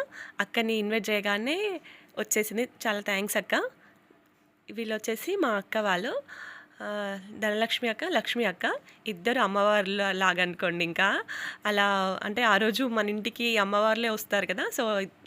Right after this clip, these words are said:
ఆ అమ్మవారి పేర్లతో ఉన్న వాళ్ళు వచ్చారని అనుకుంటున్నాను నేను. So ఆ అందరితోటి వాయనం అయితే తీ-, ఇచ్చేసానండి. అందరి దగ్గర ఆశీర్వాదం తీసేసుకున్నాను. So, ఆ, పెద్దక్క,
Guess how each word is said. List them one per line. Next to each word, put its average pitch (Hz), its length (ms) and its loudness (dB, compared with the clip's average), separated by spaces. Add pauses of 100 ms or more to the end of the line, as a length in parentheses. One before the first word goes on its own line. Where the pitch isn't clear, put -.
ఆ 202 60 2
అమ్మవారి 202 420 2
పేర్లతో 214 420 0
ఉన్న 208 180 2
వాళ్ళు 196 260 4
వచ్చారని 190 420 2
అనుకుంటున్నాను 185 680 2
నేను. 180 280 0 (600)
So 220 60 -4
ఆ 196 360 0 (300)
అందరితోటి 220 760 0
వాయనం 208 420 0
అయితే 339 380 -2 (460)
తీ-, 214 460 -2
ఇచ్చేసానండి. 208 640 0
అందరి 202 380 0
దగ్గర 220 200 0
ఆశీర్వాదం 202 520 0
తీసేసుకున్నాను. 196 800 -4 (680)
So, - 120 -6 (640)
ఆ, 202 100 -2
పెద్దక్క, 214 400 -2